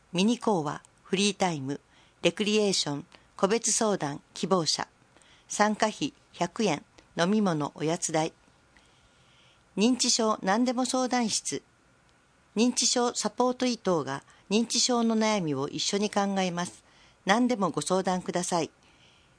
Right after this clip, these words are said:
一月二十八日水曜日、午後二時から四時、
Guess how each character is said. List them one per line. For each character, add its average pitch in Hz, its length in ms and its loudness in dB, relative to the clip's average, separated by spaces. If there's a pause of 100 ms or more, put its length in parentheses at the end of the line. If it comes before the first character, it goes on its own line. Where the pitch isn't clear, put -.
(140)
一 214 220 0
月 233 260 0
二 254 140 2
十 185 180 0
八 170 260 -6
日 170 240 -4
水 202 300 0
曜 180 220 0
日、 - 140 -12 (280)
午 240 140 4
後 196 100 -2
二 214 160 2
時 185 100 -2
か 147 120 -4
ら 135 100 -6
四 160 160 0
時、 139 180 -12